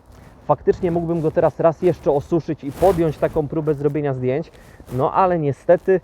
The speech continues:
ręczniki już nie dają rady, one już po prostu nie wchłaniają tego wszystkiego. Ja go trzy razy osuszałem,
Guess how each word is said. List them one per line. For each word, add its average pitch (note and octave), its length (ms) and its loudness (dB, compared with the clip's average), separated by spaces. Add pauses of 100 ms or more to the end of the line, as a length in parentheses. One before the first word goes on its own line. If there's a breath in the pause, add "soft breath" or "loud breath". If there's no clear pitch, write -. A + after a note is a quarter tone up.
(240 loud breath)
ręczniki E3 600 -2
już E3+ 160 0
nie D#3+ 120 -2
dają E3 260 4
rady, D#3+ 280 2
one C#3+ 160 -2
już D3+ 100 -4
po D#3+ 100 -6
prostu - 340 -4
nie D3+ 200 -2
wchłaniają F3 580 0
tego A#2+ 220 -4
wszystkiego. A#2+ 440 -6
Ja C#3 120 0
go C#3+ 140 -2
trzy - 380 0
razy F3+ 440 2 (840 soft breath)
osuszałem, F3+ 640 2